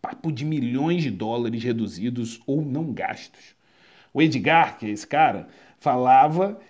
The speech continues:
e seus olhos brilhavam. Eu não vou dar muitos detalhes, não, porque eu prefiro convidar o, o cara pra bater um papo aqui com a gente qualquer dia desses. Mas o que eu quero dizer é o seguinte: o Kaizen, ele,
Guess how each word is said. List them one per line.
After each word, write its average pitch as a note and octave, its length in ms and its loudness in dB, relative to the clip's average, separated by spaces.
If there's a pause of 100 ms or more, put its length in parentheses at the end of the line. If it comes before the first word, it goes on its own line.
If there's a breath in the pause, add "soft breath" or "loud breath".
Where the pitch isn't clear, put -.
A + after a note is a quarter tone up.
(100)
e C3+ 80 -8
seus C3+ 340 -2
olhos D3 240 -2
brilhavam. D3 720 2 (840)
Eu C#4+ 100 -16
não D#4 140 -6
vou A#3 100 2
dar E3+ 140 2
muitos C#3 340 -2
detalhes, A2+ 680 0
não, B2 320 -4
porque A#2+ 200 -10
eu C3 40 -8
prefiro C#3 340 -6
convidar C3 480 -2
o, C3 500 -2
o C3+ 140 -6
cara B2 240 0
pra C3 140 -4
bater B2+ 220 -4
um A#2+ 120 -4
papo A#2 320 -2
aqui A2+ 240 -6
com A#2 80 -8
a A2+ 100 -4
gente A2 320 -8
qualquer A2+ 300 -6
dia A#2+ 220 -2
desses. E2+ 460 -10 (720 soft breath)
Mas D3+ 120 -4
o E3+ 40 -2
que G3 60 0
eu F#3+ 80 2
quero G#3 180 4
dizer D#3 340 4
é F3+ 40 8
o F#3 60 6
seguinte: C3+ 680 -6 (380 loud breath)
o A#2 80 -8
Kaizen, C3+ 800 -4
ele, C#3+ 480 -6